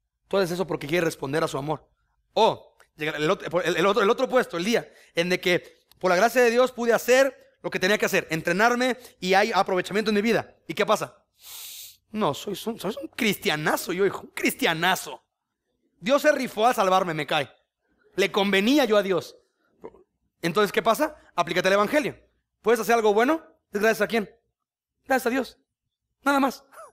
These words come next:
Aplica el evangelio a diario, ¿sí? A diario. Eh, estaba viendo lo de Usain Bolt y antes y después de cada carrera tiene un cuatito que le hace masaje en las piernas. Así, antes y, o sea, es como, como para prepararlo y para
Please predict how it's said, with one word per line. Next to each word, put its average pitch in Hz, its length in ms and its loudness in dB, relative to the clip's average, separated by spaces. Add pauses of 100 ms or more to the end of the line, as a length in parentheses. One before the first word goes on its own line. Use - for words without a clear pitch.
(360)
Aplica 233 460 0
el 220 60 4
evangelio 214 680 2 (260)
a 175 120 2
diario, 202 480 2 (220)
¿sí? 202 360 -2 (200)
A 180 120 2
diario. 220 460 0 (220)
Eh, 175 100 0
estaba 214 300 4
viendo 214 200 0
lo 185 120 2
de 170 60 0
Usain 185 260 0
Bolt 208 260 0 (220)
y 196 160 -8
antes 240 340 0
y 220 40 0
después 202 200 0
de 220 80 0
cada 214 180 2
carrera 196 300 0
tiene 208 160 -2
un 214 80 2
cuatito 190 640 -4 (880)
que 175 80 0
le 180 80 2
hace 202 100 -2
masaje 185 240 -2
en 185 60 0
las 143 100 -4
piernas. 139 400 -8 (140)
Así, - 180 -6
antes 214 300 0
y, 180 180 -4
o - 60 -14
sea, 185 80 2
es 190 80 0
como, 190 340 -2 (320)
como 160 400 0
para 160 180 0
prepararlo 233 560 2
y 196 100 -8
para 175 300 2